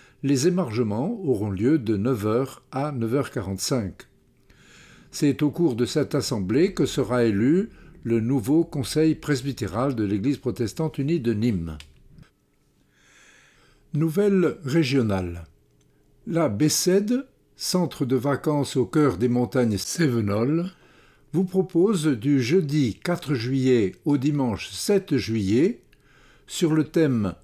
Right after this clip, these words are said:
Cheminer, grandir dans la foi, l'espérance et l'amour, un temps à part de ressourcement, enseignement,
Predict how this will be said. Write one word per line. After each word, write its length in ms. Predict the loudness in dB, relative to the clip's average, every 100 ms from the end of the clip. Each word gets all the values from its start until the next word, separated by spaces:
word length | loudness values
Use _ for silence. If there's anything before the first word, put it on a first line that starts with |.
| _ _ _
Cheminer, 840 | -2 0 2 2 2 4 4 2 -4 -6
grandir 480 | -2 0 0 2 0
dans 160 | 0 0
la 100 | -2
foi, 380 | -2 0 2
l'espérance 720 | 2 0 0 0 0 0 -2 -2
et 60 |
l'amour, 580 | -2 0 0 0 -4 -8 _ _ _ _ _ _ -4
un 140 | -2
temps 240 | 0 0
à 80 | 0
part 460 | 0 -2 0 -2 -2
de 240 | 2 4
ressourcement, 1040 | 4 4 0 0 -4 -2 0 0 0 -2 -6 _ _ _
enseignement, 920 | -2 0 0 2 2 2 0 -2 -6